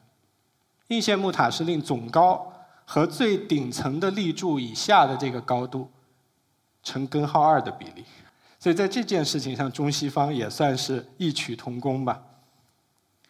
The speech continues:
更有意思的事情在这儿，如果我们同时看应县木塔和佛光寺，就会吓一跳。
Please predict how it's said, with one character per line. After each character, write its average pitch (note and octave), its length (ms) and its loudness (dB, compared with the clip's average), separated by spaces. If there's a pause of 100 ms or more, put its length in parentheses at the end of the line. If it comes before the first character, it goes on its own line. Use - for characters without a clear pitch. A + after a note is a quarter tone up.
更 A#3+ 140 4
有 D3 120 6
意 C3+ 160 4
思 C3+ 160 -4
的 B2 120 -4
事 A#2+ 180 -6
情 A#2 220 -12
在 A2+ 120 -4
这 D3 120 -2
儿， C#3 100 -4 (1080)
如 A3 140 -2
果 A3 100 6
我 D#3+ 60 6
们 F3+ 160 2
同 F#3+ 260 -2
时 F3 220 0
看 F3 400 0
应 G#3 120 0
县 F3 220 0
木 F3 120 0
塔 A#2 220 0
和 A#2+ 140 -6
佛 A#2 240 -6
光 E3 240 2
寺， - 260 -8 (480)
就 C3+ 140 -6
会 A#2+ 100 0
吓 A2+ 240 2
一 G#2 60 -4
跳。 G#2 260 -8